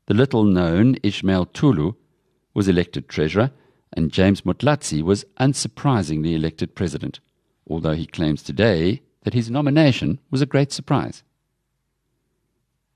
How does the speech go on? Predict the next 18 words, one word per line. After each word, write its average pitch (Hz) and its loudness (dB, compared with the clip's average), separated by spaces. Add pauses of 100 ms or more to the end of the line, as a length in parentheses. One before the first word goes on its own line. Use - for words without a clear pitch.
(120)
He 117 4
was 110 6
well 147 4
known 131 6
to 123 2
many 117 6
delegates 76 0
from 110 2
his 113 2
travels 170 0
around 76 -4
the - -10
country 80 -6
as 110 -4
a 110 -4
hawker, - -4 (220)
selling 92 0
blankets 110 -2